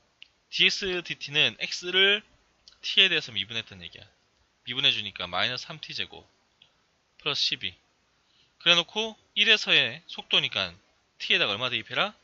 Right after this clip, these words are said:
일을 대입하면 돼. 일을 대입해주니까 마이너스 삼 플러스 십이가 돼서 구가 되고, 이게 이제 T는 일일 때 속도가 되는 거지. 그럼 가속도는 얘를 한 번 더 미분하는 거지. 마이너스 육 티. 그다음에 일을 대입하니까 마이너스 육이 되는 거야,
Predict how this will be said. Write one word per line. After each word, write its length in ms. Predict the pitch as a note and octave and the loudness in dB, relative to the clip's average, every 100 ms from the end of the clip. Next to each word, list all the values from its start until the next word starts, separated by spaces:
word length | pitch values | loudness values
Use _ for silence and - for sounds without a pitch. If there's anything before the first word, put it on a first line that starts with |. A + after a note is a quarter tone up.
| _ | _
일을 220 | F3+ F3+ | -2 0
대입하면 400 | D#3+ A2+ A#2+ G2+ | 0 -4 -8 -16
돼. 180 | F#2 F2 - - - _ _ - | -14 -16 -18 -20 -20 _ _ 0
일을 240 | F3 F3+ | 4 4
대입해주니까 720 | D3+ - C3 A2+ G#2+ D#3 F#3+ - _ _ | 4 -2 -6 -10 -8 -4 -4 -6 _ _
마이너스 320 | - A2+ C#3 D#3 | 4 4 4 -2
삼 120 | D#3 | -8
플러스 240 | - A#2 | -6 -4
십이가 280 | - C#3 G2+ | -4 -4 -8
돼서 240 | F#2+ E2+ F2 | -8 -12 -14
구가 300 | - B2 A2 | -10 -6 -6
되고, 280 | - - _ _ | -8 -18 _ _
이게 220 | C3 D3 | -4 0
이제 320 | A2+ B2+ D#3+ - _ - - - _ | 0 0 -6 -8 _ -20 -20 -20 _
T는 240 | - F#3 | -2 -2
일일 220 | E3 E3+ D#3+ | 0 -4 -2
때 160 | A#2+ | -4
속도가 400 | - F3 - C3 | -6 -10 -8 -8
되는 160 | F#2 F2 | -8 -14
거지. 260 | F2 - F#2+ _ _ _ _ _ _ _ - - - _ | -16 -18 -18 _ _ _ _ _ _ _ -20 -20 -20 _
그럼 160 | D3+ C3+ | -8 -2
가속도는 500 | B2 C3 - E3 B2+ | 0 0 2 4 4
얘를 120 | C#3+ | 2
한 160 | D#3 | -2
번 140 | F3+ G3 | -10 -4
더 100 | C3+ | -4
미분하는 380 | A2+ A2 F#2 F2 | -2 -8 -10 -12
거지. 240 | G2 G#2 - _ _ _ _ _ | -14 -16 -20 _ _ _ _ _
마이너스 240 | G#2+ A2+ | -2 -2
육 160 | A#2 - | -10 -10
티. 220 | - A2 _ _ _ _ _ _ | -10 -10 _ _ _ _ _ _
그다음에 200 | B2+ B2 | -8 -4
일을 220 | D#3+ D#3+ | 0 0
대입하니까 580 | C#3 A2+ G#2+ G2 C#3+ F3+ - _ | 0 -4 -8 -8 -6 -8 -10 _
마이너스 440 | F2+ F#2 F#2 - - | -6 -6 -8 -12 -10
육이 120 | G#2+ | -10
되는 160 | G#2 E2+ | -10 -16
거야, 160 | G2+ | -20